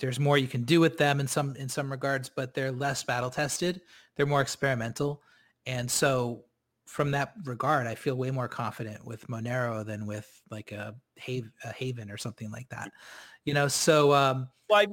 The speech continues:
Speaker 2: I mean, even
Speaker 1: Absolutely.
Speaker 2: for Bitcoin itself, right? So, like, look at, so privacy, privacy, right? Fungibility, I think, you know, Monero's got Bitcoin beat. And I personally think that's, like,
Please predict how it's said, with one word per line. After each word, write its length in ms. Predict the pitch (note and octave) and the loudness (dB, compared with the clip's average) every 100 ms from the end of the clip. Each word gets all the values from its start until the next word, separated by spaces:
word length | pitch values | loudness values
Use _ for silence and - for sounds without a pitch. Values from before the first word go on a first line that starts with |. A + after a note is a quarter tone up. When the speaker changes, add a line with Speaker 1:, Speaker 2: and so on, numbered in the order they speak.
| G3 | 0
Speaker 2:
I 40 | |
mean, 180 | F#3+ A3 | 2 2
even 80 | F3+ | 2
Speaker 1:
Absolutely. 420 | G3 D3+ E3+ F#3+ | 0 0 4 4
Speaker 2:
for 320 | - _ - F3+ | 2 _ 0 0
Bitcoin 480 | F3 - E3 D#3 | 0 -2 2 2
itself, 480 | C#3 - - G#2 E2 - | 0 0 4 4 4 4
right? 200 | A#2+ - | 2 4
So, 100 | C3+ | 4
like, 180 | B2+ B2+ | 4 4
look 240 | D3 D3 | 0 4
at, 220 | C#3 C3 - | 6 6 2
so 160 | - C#3+ | -6 -4
privacy, 520 | - D3 D3 C#3 C#3 | 2 4 4 0 -8
privacy, 460 | - B2 A2 - F#2+ | 2 4 4 0 -4
right? 200 | G2+ A2+ - | -4 -2 0
Fungibility, 800 | C#3+ C#3 B2 C3 B2+ B2 B2 - - | 0 0 2 4 4 2 -2 -6 -10
I 60 | A#2 | -8
think, 240 | - A2+ _ - | -6 -8 _ -14
you 80 | A#2 | -4
know, 180 | G#2 F2+ _ - | -4 -6 _ -8
Monero's 500 | A#2 A#2+ A#2+ A#2+ A2 | -2 2 4 4 4
got 380 | A#2 A2 G#2 - | 2 2 2 -4
Bitcoin 380 | A2 - G2+ F#2 | -8 -6 -10 -8
beat. 200 | F#2 F2 | -8 -8
And 100 | F2 | -6
I 120 | F#2+ | -6
personally 440 | - A2+ - G2+ F2+ | -4 -8 -8 -14 -12
think 220 | G2 E2+ | -12 -10
that's, 300 | G2 F#2+ - | -10 -10 -8
like, 340 | F2 E2+ - | -6 -6 -8